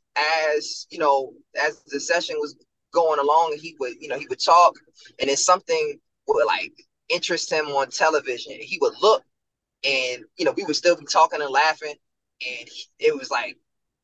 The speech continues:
nothing, like, nothing else existed but this information that he was taking in.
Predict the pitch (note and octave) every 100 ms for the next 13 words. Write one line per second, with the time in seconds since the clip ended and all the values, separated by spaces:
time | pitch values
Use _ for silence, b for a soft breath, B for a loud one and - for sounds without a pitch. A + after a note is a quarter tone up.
0 | - D3+ E3 - D3+ - A#2 A2+ C#3 D#3+
1 | D#3 D#3+ D3 C#3+ C3+ - C#3+ C#3+ C3+ A2+
2 | B2 C#3+ B2+ - D3+ C#3+ B2+ C3 - A2+
3 | A2+ - - - B2 A2 A2